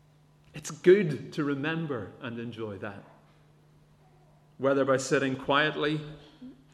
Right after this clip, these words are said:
enjoying the peace of his presence, or allowing our minds to respond to him as we listen to music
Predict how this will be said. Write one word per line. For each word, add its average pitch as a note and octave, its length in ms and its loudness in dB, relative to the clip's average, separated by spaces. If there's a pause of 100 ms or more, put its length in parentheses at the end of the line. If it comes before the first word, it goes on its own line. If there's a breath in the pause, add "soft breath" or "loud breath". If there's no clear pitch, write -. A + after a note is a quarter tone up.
(340 soft breath)
enjoying C3 520 2
the A#2+ 60 0
peace D3+ 460 -4
of C#3+ 100 -2
his B2 160 -4
presence, C3+ 760 -6 (1120)
or A2 140 -4
allowing C3+ 540 2
our B2 100 -2
minds C#3 600 -2
to B2 120 -10
respond C3+ 760 -6
to D3+ 120 -10
him C#3 260 -8
as A2+ 100 -10
we A2+ 100 -6
listen C3 320 -6
to B2+ 120 -12
music C3+ 520 -4